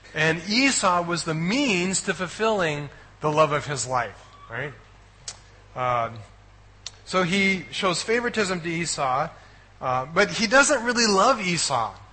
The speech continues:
okay? Uh, this is not the kind of favoritism that's born out of a deep love. In fact, favoritism is never born out of true love, right?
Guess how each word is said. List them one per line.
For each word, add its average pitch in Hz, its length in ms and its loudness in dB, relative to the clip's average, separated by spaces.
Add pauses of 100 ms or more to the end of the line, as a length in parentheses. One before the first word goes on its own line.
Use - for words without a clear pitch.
okay? 151 380 -6 (540)
Uh, 185 160 -4
this 233 200 0
is 233 100 -2
not 247 160 4
the 247 80 0
kind 226 200 0
of 185 80 2
favoritism 190 680 0
that's 151 160 -8
born 175 260 0
out 175 140 4
of 156 100 2
a 160 60 -4
deep 170 440 -2
love. 147 380 0
In 151 100 -6
fact, 190 400 2 (600)
favoritism 196 1080 -2 (400)
is 170 180 0
never 214 340 4
born 160 380 -2
out 131 200 0
of 123 160 -6
true 143 300 -8
love, 120 300 -6 (220)
right? 120 220 -12